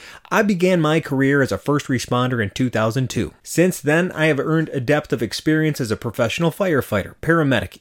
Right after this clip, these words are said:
E M S instructor, and even in the hospital as an E D tech. First and foremost, I have been a full-time firefighter, paramedic, and E M S instructor with the West Bloomfield Township Fire Department since two thousand four.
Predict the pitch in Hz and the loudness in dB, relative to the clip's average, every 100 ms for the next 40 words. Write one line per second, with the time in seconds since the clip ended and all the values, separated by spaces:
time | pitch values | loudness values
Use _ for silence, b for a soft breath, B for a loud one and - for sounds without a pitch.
0 | 208 202 170 156 139 120 - 117 - 98 | 2 4 4 0 -2 -4 0 -2 -2 -10
1 | - 156 170 - 180 165 139 117 170 190 | 0 2 2 0 2 4 2 0 -2 -4
2 | - 120 117 - 123 120 - 151 135 135 | -2 -2 0 0 0 -2 -2 -2 0 -2
3 | - 101 - - _ _ - - 240 220 | -4 -8 -10 -20 _ _ -10 2 2 2
4 | 214 156 170 165 156 151 147 - - - | 0 2 6 6 6 2 0 -6 -12 -4
5 | 170 185 127 151 120 - 165 156 139 135 | 0 0 2 0 0 0 0 2 -2 -2
6 | - 147 151 - 135 110 92 - 160 143 | 0 0 2 0 -2 -2 -4 -4 -2 0
7 | 139 147 - 113 - 185 180 151 135 131 | -2 -4 -6 -8 -6 0 0 2 -2 -4
8 | - 143 131 139 131 135 107 110 139 - | -2 -2 0 -2 0 2 2 2 0 0
9 | - 135 139 - 131 131 - 127 123 117 | -2 0 0 0 0 0 0 -2 0 -2
10 | - 151 151 139 - 131 - 131 123 110 | 0 0 2 0 0 0 0 -6 -6 -8
11 | 98 - 123 104 101 107 113 120 98 82 | -10 -6 -6 -2 -2 -2 -2 -2 -2 -4